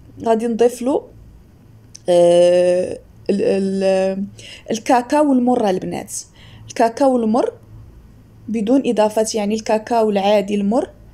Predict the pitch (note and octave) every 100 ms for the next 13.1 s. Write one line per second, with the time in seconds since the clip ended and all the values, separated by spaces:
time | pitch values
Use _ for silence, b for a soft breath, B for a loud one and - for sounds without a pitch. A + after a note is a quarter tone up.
0 | b b b b b A3 A3 A3 A3 -
1 | A#3 G3+ A3 G#3+ G#3 G#3 G3+ A3 C4 A#3+
2 | G#3+ A#3 A#3+ - A3+ G#3 G3+ G3+ G3+ B
3 | B - A3+ A#3 G#3 G3+ G#3 G4+ - C4
4 | B3+ A#3+ B3+ C4 E4 A#3+ B3 A#3+ G#3+ G#3+
5 | B3+ G4 C4+ A3+ G#3 A#3+ D#4+ E4 A#3+ -
6 | C4+ A#3 A3+ C#4 G#4+ B B - - B3
7 | B3+ C#4 D4+ - D4 G#3+ A3+ G#3 F3+ B2
8 | G#2 G2 - - - - - - - -
9 | - - - - - - G#3 G3+ A#3 G3
10 | - b b b - F#3 F#3 F#3 F#3+ A3
11 | G#3+ G#3+ G3 F#3+ A#3+ G4+ B3 B3+ C4 B3+
12 | A#3 A3 G#3+ A3 G3 G#3 C4 - G#3+ B3